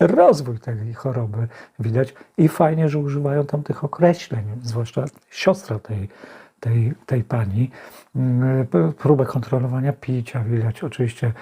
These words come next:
e, mechanizm iluzji i zaprzeczeń, to nie ja, ja nie, nie jestem alkoholiczką i nie piję więcej i tak dalej, aż w końcu babka osiągnęła dno, tam już, tam, tam, tam nawet, tam nawet mi się uśmiech pojawił, ale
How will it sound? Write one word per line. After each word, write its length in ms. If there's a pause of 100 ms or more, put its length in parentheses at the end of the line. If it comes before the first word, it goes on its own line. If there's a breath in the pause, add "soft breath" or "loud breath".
(400 loud breath)
e, 280
mechanizm 500
iluzji 300
i 40
zaprzeczeń, 720
to 100
nie 180
ja, 340
ja 120
nie, 200
nie 120
jestem 300
alkoholiczką 640
i 60
nie 140
piję 200
więcej 420
i 40
tak 180
dalej, 380 (400 loud breath)
aż 200
w 100
końcu 360
babka 340
osiągnęła 580 (340 loud breath)
dno, 340
tam 240
już, 240
tam, 160
tam, 180 (220)
tam 180
nawet, 300 (160)
tam 340
nawet 320
mi 60
się 160
uśmiech 400
pojawił, 360
ale 180